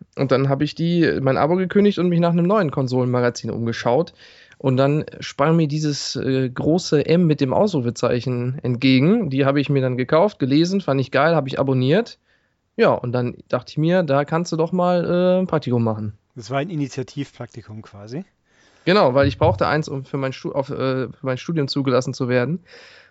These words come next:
Speaker 1: Und dann hab ich mich einfach mal bei euch, äh, beworben, hab ich dem Olli geschrieben und der hat gesagt, „Ja klar,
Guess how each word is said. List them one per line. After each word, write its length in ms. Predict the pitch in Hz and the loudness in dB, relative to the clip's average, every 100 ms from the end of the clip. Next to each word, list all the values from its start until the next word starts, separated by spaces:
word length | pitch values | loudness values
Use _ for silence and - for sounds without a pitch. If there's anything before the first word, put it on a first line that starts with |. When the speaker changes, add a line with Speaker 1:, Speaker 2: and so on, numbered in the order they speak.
| _ | _
Speaker 1:
Und 200 | 143 131 | 0 4
dann 140 | 139 135 | 4 4
hab 120 | 143 | 2
ich 120 | 139 | 2
mich 200 | 165 - | 0 0
einfach 200 | 127 123 | -2 -2
mal 180 | 123 127 | -2 0
bei 120 | 123 | 0
euch, 340 | 123 123 - - | -2 -4 -8 -8
äh, 80 | 135 | -6
beworben, 400 | 131 135 175 139 | -4 2 2 2
hab 100 | 123 | -2
ich 100 | 131 | -6
dem 100 | 113 | -8
Olli 180 | 123 127 | -4 -2
geschrieben 600 | 139 - 156 175 214 196 _ | -4 -2 0 2 2 0 _
und 120 | - 127 | -6 -4
der 60 | |
hat 60 | 131 | -2
gesagt, 240 | 123 135 | 0 0
„Ja 80 | 175 | -2
klar, 500 | - 285 254 156 127 | 2 4 6 4 0